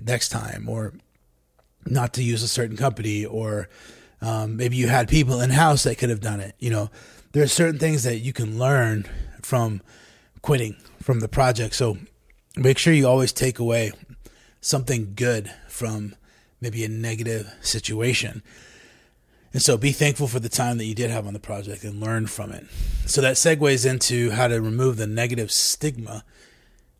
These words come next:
about quitting, or the stigma about quitting. I think stigma is negative, but,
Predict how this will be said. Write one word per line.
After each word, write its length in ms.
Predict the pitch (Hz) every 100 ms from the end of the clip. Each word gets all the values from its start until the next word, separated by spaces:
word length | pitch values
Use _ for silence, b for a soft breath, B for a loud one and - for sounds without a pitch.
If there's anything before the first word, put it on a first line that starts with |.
| -
about 420 | 98 120 113 -
quitting, 540 | - 113 104 98 101 B B B B B -
or 140 | 113
the 120 | 104
stigma 440 | - - 120 101 95
about 240 | 98 95
quitting. 280 | - 107 98
I 60 | 95
think 300 | 110 104 - b b
stigma 380 | - - 104 101
is 260 | - 110 95
negative, 400 | 101 98 98 -
but, 180 | 104